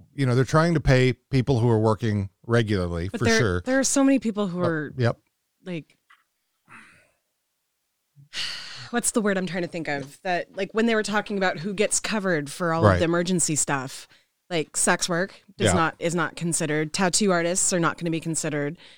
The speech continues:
Speaker 2: Um, like, freelancers, you have to jump through a whole bunch of hoops.
Speaker 1: Yeah.
Speaker 2: Like, there's so many things. It's, again, like,
Speaker 1: Yeah.
Speaker 2: I, I, you know, I look at Canada, that's literally like, "Here's two thousand dollars a month for four months, and if we need to go longer, we'll go longer, and
Speaker 1: Yeah.
Speaker 2: this is not,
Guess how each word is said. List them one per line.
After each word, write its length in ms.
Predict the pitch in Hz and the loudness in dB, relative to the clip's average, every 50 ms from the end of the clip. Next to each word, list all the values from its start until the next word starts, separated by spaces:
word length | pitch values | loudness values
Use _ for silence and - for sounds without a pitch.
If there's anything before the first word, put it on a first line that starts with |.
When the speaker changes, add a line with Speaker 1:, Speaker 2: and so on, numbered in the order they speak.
| _ _ _ _ _ - | _ _ _ _ _ 0
Speaker 2:
Um, 540 | 160 170 165 160 160 160 156 151 151 143 - | 2 2 2 2 0 -2 -2 -4 -6 -6 -4
like, 160 | - 208 185 | -4 -4 -4
freelancers, 800 | - - - 233 208 208 202 196 185 190 - 202 196 196 196 175 | -4 -4 -2 -2 0 2 2 2 0 0 0 0 0 0 0 0
you 60 | 185 | -2
have 80 | 165 - | -4 -4
to 80 | - | -4
jump 200 | 160 185 170 165 | -4 -4 -4 -2
through 120 | - 180 175 | -4 -4 -2
a 40 | 165 | 0
whole 140 | 170 175 | 0 0
bunch 200 | 165 175 175 175 | 0 2 0 0
of 80 | 170 160 | 0 0
hoops. 420 | 170 185 175 175 175 - - - | 2 2 2 0 0 0 0 2
Speaker 1:
Yeah. 160 | 107 95 87 80 | 2 4 2 2
Speaker 2:
Like, 300 | 190 170 151 151 - - - - - - - _ _ | 0 0 -2 -2 -4 -10 -18 -20 -20 -20 -20 _ _
there's 160 | - 240 226 - | -2 0 0 2
so 120 | - 269 | 2 2
many 180 | 247 247 262 247 | 4 4 2 2
things. 420 | 247 - 247 226 214 208 190 - - | 0 0 -2 0 0 -2 -2 -4 -2
It's, 260 | 220 220 - - - - _ _ _ _ _ _ _ _ _ _ _ _ _ _ _ _ _ _ _ _ _ _ _ _ | -4 -4 -4 -4 -12 -12 _ _ _ _ _ _ _ _ _ _ _ _ _ _ _ _ _ _ _ _ _ _ _ _
again, 560 | 202 214 220 262 233 190 170 170 170 170 170 - | 0 4 4 4 4 4 0 -2 -4 -6 -6 -4
like, 340 | - 196 190 180 165 175 - | -2 0 0 -2 -4 -8 -12
Speaker 1:
Yeah. 60 | - 175 | -4 0
Speaker 2:
I, 280 | 196 196 190 196 190 - | 0 0 0 0 -4 -6
I, 420 | - 185 190 196 190 196 190 165 - _ _ | -4 -2 0 0 0 -2 -4 -8 -14 _ _
you 120 | _ 208 190 | _ -6 -2
know, 60 | 185 | -2
I 60 | 180 175 | 0 0
look 180 | 185 202 - 208 | 0 0 -2 -2
at 80 | - | -6
Canada, 500 | - - 202 190 185 190 180 175 165 165 | -2 0 0 2 2 2 2 2 2 2
that's 240 | 160 170 165 - - | 0 0 -2 -2 -4
literally 300 | 190 185 180 190 190 185 | -2 0 2 2 2 2
like, 280 | 180 170 170 165 160 - | 2 2 0 0 -2 -4
"Here's 280 | - - 214 208 - | -4 -2 -2 -2 0
two 140 | - - 214 | 0 -2 -2
thousand 300 | - 202 185 180 170 185 185 | 0 0 0 0 0 0 0
dollars 340 | 170 170 170 170 165 147 165 | 0 0 0 0 -2 -2 -2
a 40 | 165 | 0
month 340 | 170 170 170 160 151 - - | 0 0 0 -2 -2 -4 -8
for 160 | - - 170 | -6 -6 -6
four 220 | - - 180 170 165 | -4 -2 -2 0 0
months, 440 | 165 165 165 160 151 151 - - - | 2 2 2 0 0 -2 -4 -2 0
and 260 | 170 160 156 156 156 | 2 2 4 4 4
if 140 | 160 151 - | 2 2 2
we 80 | 175 165 | 2 2
need 120 | 165 165 | 2 2
to 60 | 160 | 2
go 120 | 156 170 165 | 2 2 2
longer, 320 | 160 160 165 165 156 156 | 2 2 0 0 -2 -4
we'll 140 | 156 160 160 | -4 -4 -4
go 140 | 147 165 160 | -4 -4 -2
longer, 480 | 151 147 147 156 156 156 151 151 143 | -2 -2 0 0 -2 -2 -2 -2 0
and 80 | 143 143 | 2 4
Speaker 1:
Yeah. 60 | 107 95 | 4 4
Speaker 2:
this 100 | - - | 4 4
is 120 | 180 156 | 2 2
not, 240 | 170 180 160 156 - | 4 2 2 2 -2